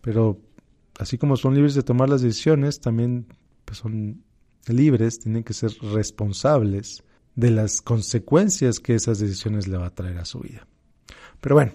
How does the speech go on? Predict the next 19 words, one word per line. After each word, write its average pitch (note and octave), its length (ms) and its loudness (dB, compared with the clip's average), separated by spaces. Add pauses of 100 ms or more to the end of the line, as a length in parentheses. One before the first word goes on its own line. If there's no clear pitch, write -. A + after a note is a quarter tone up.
(120)
era D3 180 4
lo D3 120 6
que B2 100 -2
te, B2+ 120 0 (280)
lo C#3 140 0
que B2+ 80 -2
te B2 100 -2
quería C3+ 240 2
platicar C3 480 0
el B2+ 120 2
día B2+ 140 2
de B2+ 120 2
hoy. E3 280 2 (720)
Pero B2+ 200 2
bueno, A#2 220 2 (100)
espero D3+ 460 4
que C#3 180 4
este C#3+ 280 2
regaño C3+ 520 4